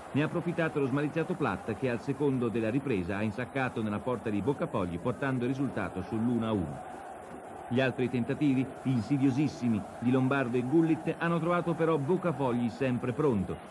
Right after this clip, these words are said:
Con l'avvicinarsi della fine, la marea degli ultra amaranto ha cominciato a premere e infine qualche centinaio di loro ha oltrepassato le reti per un'invasione pacifica di campo. La rappresentanza amaranto ha raggiunto la curva sud che ospitava i doriani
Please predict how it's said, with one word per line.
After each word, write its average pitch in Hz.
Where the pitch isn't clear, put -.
Con 107
l'avvicinarsi 131
della 123
fine, 143
la 135
marea 135
degli 127
ultra 139
amaranto 147
ha 143
cominciato 165
a 160
premere 95
e 120
infine 139
qualche 120
centinaio 147
di 160
loro 110
ha 95
oltrepassato 147
le 147
reti 113
per 107
un'invasione 131
pacifica 113
di 113
campo. -
La 110
rappresentanza 117
amaranto 127
ha 113
raggiunto 139
la 131
curva 147
sud 160
che 139
ospitava 135
i 131
doriani 120